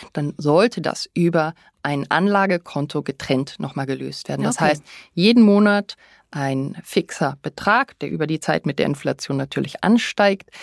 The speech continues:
Speaker 1: wird für die Person, die die Betreuungsarbeit macht, investiert. Und es ist klar, wenn es zu einer Scheidung kommt, dann ist dieser Anteil außerhalb, äh,
Speaker 2: Der Vereinbarung und
Speaker 1: der,
Speaker 2: den,
Speaker 1: der
Speaker 2: ja.
Speaker 1: staatlichen Vereinbarung,
Speaker 2: Mhm.
Speaker 1: richtig.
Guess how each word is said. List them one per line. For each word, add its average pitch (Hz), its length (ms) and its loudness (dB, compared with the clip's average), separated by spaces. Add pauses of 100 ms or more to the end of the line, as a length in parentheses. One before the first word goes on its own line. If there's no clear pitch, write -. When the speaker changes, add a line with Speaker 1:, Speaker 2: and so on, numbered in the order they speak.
(480)
Speaker 1:
wird 175 460 2
für 208 520 2
die - 140 -8
Person, 143 400 -2
die 143 100 0
die 139 80 -2
Betreuungsarbeit 139 720 -2
macht, 175 420 -4 (100)
investiert. 151 560 0
Und 160 120 -2
es 160 120 -6
ist - 180 -8
klar, 156 340 0
wenn 156 140 -4
es 143 120 -12
zu - 120 -6
einer 143 100 -4
Scheidung 135 380 -2
kommt, 254 260 0 (280)
dann 151 160 0
ist - 260 -10
dieser 262 360 4
Anteil 185 500 0 (260)
außerhalb, 185 800 0 (400)
äh, 147 400 2 (100)
Speaker 2:
Der 175 140 0
Vereinbarung 156 840 -2
und 147 260 -6
Speaker 1:
der, 156 260 4
Speaker 2:
den, 147 80 -2
Speaker 1:
der 147 100 2
Speaker 2:
ja. 156 100 0
Speaker 1:
staatlichen 139 520 -2
Vereinbarung, 151 600 -6
Speaker 2:
Mhm. 160 80 -16
Speaker 1:
richtig. - 420 -16